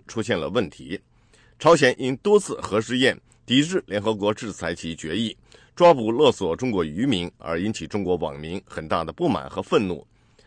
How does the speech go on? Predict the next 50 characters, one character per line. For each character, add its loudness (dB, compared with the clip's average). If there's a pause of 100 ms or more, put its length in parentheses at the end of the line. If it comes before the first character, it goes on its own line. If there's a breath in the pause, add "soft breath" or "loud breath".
(140 soft breath)
有 6
中 2
国 2
知 -4
识 2
分 0
子 -6
呼 0
吁 -2
当 2
局 -8 (220 soft breath)
抛 4
弃 -4 (220)
朝 -2
鲜 -4
这 -2
个 -4
老 -6
朋 -12
友。 -4 (1200 soft breath)
孙 6
龙 6
海 -2
在 4
会 0
见 2
习 -12
近 -2
平 -6
和 -6
刘 -2
云 -2
山 -2
时 -12
都 2
提 -8
到 0
了 -4
朝 -4
鲜 -2
希 -4
望 0
发 0
展 -4
经 -2
济、 -6 (220 soft breath)
改 -2
善 0
民 -4
生， -2